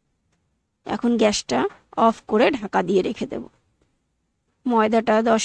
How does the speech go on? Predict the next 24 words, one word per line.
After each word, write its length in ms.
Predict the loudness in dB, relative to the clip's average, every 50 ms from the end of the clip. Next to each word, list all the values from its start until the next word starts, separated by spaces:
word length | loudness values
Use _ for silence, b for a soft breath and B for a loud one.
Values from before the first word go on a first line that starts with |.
| 2
মিনিট 200 | 2 2 2 0 0
হয়ে 220 | 0 2 2 2 2
গেছে, 260 | 0 0 -2 -2 -4 -6 -6 _ -14 -10
আমি 180 | -8 -6 -4 -2
সামান্য 420 | -2 -2 0 0 0 0 0 0 -2
একটু 200 | -2 -2 -2 0 2
মেখে 360 | 2 2 0 0 -2 0 0
নিচ্ছি 340 | 2 0 0 -2 -2 -2 0
আবারও। 360 | 0 0 0 0 0 0 0 -2 -6 _ _ _ _ _ _ _ -20 -20 -20 _ _ _ -20 -14 -6 -2
মেখে 280 | 0 0 0 0 0 0
আমি 220 | 2 2 2 0 -2 -2 _ _ _ _ _ _ _ _ -20 _ _ _
লেচি 400 | -4 0 4 4 4 4 2 -2 -4
তৈরি 300 | -2 -2 -2 -2 -2 -4
করে 200 | -4 -4 -4 -4
নেব। 200 | -4 -6 -8 -10 -14 -16 _ _ _ _ _ _ _ _ _ -6
আজ 140 | -6 -4 -2 0
রোলটা 360 | 2 4 4 4 4 4 2 2
আমি 160 | 2 2 0 -2
একটু 200 | -2 _ -2 0 2
অন্যরকমভাবে 840 | 2 2 2 2 2 2 2 2 2 0 2 2 2 2 0 0
তৈরি 320 | 0 2 2 2 2 2 0
করব। 280 | 0 0 0 0 0 0 0 -2 -2 _ _ _ _ _ _ _ _ _ _ _ _ _ _ _ _ _ _ _ _ _ _ _ _ _ _ _ _ _ _ _ _ _ _ _ _ _ _ _ _ _ _ _ _ _ _ -8
রোলটায় 560 | -4 -2 0 0 0 0 0 0 0 0 0 -4 _ _ _ _ _ _ _ _ _ _ _ _ _ _ _ _ _ _ _ _ _ -6
ভেজিটেবল 680 | -2 2 2 2 2 2 0 0 0 2 2 4 2